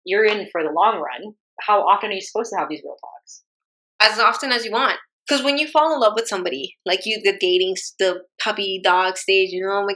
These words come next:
Speaker 2: God, this is so great. I think you're beautiful." You hear that twenty-four seven. You see the person at their highest self,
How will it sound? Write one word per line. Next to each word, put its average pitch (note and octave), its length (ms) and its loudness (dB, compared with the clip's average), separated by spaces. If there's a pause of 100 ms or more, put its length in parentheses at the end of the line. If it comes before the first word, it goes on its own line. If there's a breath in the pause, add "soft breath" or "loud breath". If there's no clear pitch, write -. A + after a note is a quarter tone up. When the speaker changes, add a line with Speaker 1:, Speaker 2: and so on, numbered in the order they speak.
Speaker 2:
God, F#3 220 -4
this F#3+ 120 -12
is F#3 160 -12
so - 200 -12
great. F#3 260 -4
I F#3 100 -6
think F3+ 180 -16
you're F#3+ 100 -12
beautiful." F#3 560 -4
You F3+ 180 -14
hear F#3 140 -2
that - 180 -4
twenty-four F3 300 -12
seven. A3 300 -2 (280 loud breath)
You A#3+ 80 0
see C#4 160 0
the C4 100 0
person A3 300 -2
at G3 120 0
their F#3 100 -2 (100)
highest - 540 -2 (160)
self, - 320 2